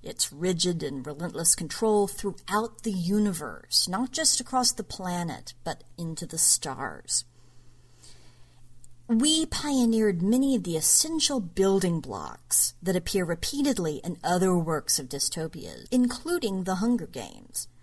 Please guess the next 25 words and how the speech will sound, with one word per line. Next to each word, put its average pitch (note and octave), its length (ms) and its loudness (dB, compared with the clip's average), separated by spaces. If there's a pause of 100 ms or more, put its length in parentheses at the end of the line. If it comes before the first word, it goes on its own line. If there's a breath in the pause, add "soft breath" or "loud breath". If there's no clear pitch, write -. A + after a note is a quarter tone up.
(420 soft breath)
Let E4+ 220 2
me F4+ 140 -4
give C4+ 140 0
you A#3+ 120 6
some G#3+ 180 6
examples. D#3+ 840 -2 (540 soft breath)
Zamyatin A#3+ 840 4
conveys G3+ 760 4
the F3 140 -2
dehumanization F3+ 1600 0 (120)
of D#3+ 160 -10
the E3+ 80 -4
citizens F3 640 4
of D3+ 80 -10
the D3 80 -4
one B2 200 -4
state. - 500 -2 (480 soft breath)
By A#3 220 4
denying A#3+ 640 4
them A3 260 4
names, D3+ 760 -2
they G3 120 2
get G#3 180 2
numbers E3 880 0
instead. B2 920 0